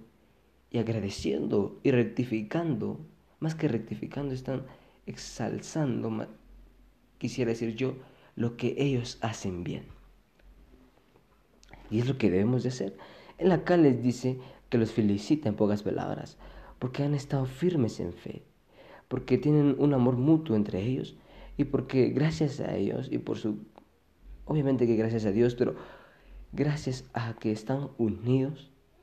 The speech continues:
han soportado todas las tribulaciones y tienen mucha paciencia. Les está como que dando a conocer tres buenas cosas que tienen, o cuatro, pero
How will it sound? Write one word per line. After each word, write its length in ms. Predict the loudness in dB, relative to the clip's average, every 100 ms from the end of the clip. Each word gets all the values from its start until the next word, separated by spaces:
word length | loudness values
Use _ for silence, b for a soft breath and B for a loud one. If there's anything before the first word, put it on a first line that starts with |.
| b b b b b b
han 160 | -2 0
soportado 520 | 0 -2 -4 0 0
todas 220 | 2 2
las 140 | 2 2
tribulaciones 800 | 2 4 0 0 2 2 0 -2
y 100 | -4
tienen 320 | 0 2 2
mucha 360 | 2 0 0 -6
paciencia. 560 | -8 -12 -16 -18 -20 -20 B B B B
Les 120 | -2
está 280 | -2 -4 -6
como 340 | 0 0 0
que 300 | -4 -6 -6 B B B B B _ _
dando 340 | -6 -2 0 -2
a 60 |
conocer 540 | -2 -4 -4 -6 -6 -8 _ _ _
tres 300 | -2 0 0
buenas 340 | 0 0 -2 -4
cosas 320 | -10 -8 -8
que 100 | -8
tienen, 320 | -6 -2 -2
o 80 | -4
cuatro, 460 | -4 -2 -2 -4 -10 B B B B B -2
pero 220 | -2